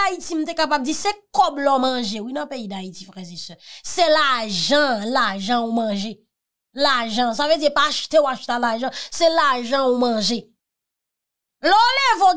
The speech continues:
gen senk san goud nan moun, pa wè sò favè non. Tout bagay chè. Tout bagay chè nèt. Donk, dènyèman m ap di kèt.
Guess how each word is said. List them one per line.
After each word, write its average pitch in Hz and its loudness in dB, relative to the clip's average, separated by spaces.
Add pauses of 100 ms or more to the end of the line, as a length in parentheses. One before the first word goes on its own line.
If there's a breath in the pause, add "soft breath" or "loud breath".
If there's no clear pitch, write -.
gen 359 -2
senk 392 -4
san 320 0
goud 262 -6
nan 269 0
moun, 254 -4
pa 330 4
wè 302 -2
sò 285 0
favè 220 -4
non. 214 -14 (960)
Tout 554 4 (180)
bagay 277 -2
chè. - -2 (1300)
Tout 587 4 (280)
bagay 330 0
chè 320 0
nèt. 330 0 (320 loud breath)
Donk, 415 0 (400)
dènyèman 403 2
m 339 2
ap 240 -10
di 269 -14
kèt. 269 -6